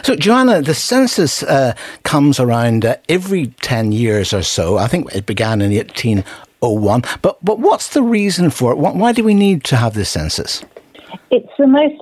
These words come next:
Speaker 2: accurate population data, um, that we gather once in a decade, and it gives a real insight into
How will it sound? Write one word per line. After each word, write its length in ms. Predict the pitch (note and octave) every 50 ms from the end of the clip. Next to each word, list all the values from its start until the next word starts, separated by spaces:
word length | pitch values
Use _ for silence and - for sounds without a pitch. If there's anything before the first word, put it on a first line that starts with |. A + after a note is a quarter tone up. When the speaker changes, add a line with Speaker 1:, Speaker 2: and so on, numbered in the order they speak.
| - -
Speaker 2:
accurate 640 | C4+ C4+ - - - - A3+ G#3+ G#3 F#3+ - -
population 800 | - - G#3 - - - G#3 G3+ G3+ G3+ G3+ G3+ - - F3+ E3+
data, 640 | E3+ F3 E3+ E3+ E3+ E3+ - - - D#3 D3+ D3+ C#3+ - _ _ - -
um, 280 | E3 E3 D#3+ E3+ E3 -
that 140 | - - -
we 100 | F3+ E3
gather 420 | - - F3+ E3 E3+ - D#3+ D#3 D#3+
once 300 | D#3+ E3 E3 D3+ D#3 - _ -
in 120 | E3 D#3+
a 100 | D#3+ D#3
decade, 640 | D#3+ E3 E3 - - - E3+ D#3 D3 D3+ D#3+ -
and 80 | E3 E3+
it 120 | E3+ -
gives 180 | - - F#3 F#3 -
a 80 | F#3
real 300 | F3 F3+ F3+ F3+ F3 - -
insight 720 | G3 F#3+ F#3 F#3 F3 - _ - D#3 D3 D3 D#3 - - -
into 680 | F3 E3+ E3+ E3 - - - E3 D#3+ D#3 D#3+ D#3+ D#3+